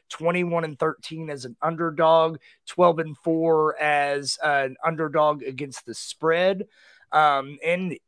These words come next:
man, these Giants, they're playing really well this year. You know, I, I looked up some Daniel Jones stats last night, and he actually has a lower interception rate at one point three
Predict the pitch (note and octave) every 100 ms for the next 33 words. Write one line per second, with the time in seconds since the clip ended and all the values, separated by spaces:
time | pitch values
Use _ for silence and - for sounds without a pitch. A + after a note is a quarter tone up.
0 | _ C3+ D#3+ A#3 B3+ A3+ F3+ F3+ A3+ C#4
1 | G3 - E3 - G#3+ A3 F#3+ A3 F#3 A3
2 | A#3 D3 - C#3+ C3 C3 C#3+ D3 D3+ D#3
3 | C#3+ D3+ D#3 F#3 G3 - E3 F3 F#3 F#3
4 | D#3 E3 F3+ E3 - E3+ F#3 - G3+ G3
5 | F#3 F#3 F3+ F3+ F#3+ F#3+ A#3 A#3 G#3+ D3+
6 | E3 G3 E3+ E3+ D#3+ - F3 - E3 D3
7 | D3+ D3+ C#3+ D3 - D3 F3 - F3 C#3+
8 | - D#3+ E3+ E3+ D#3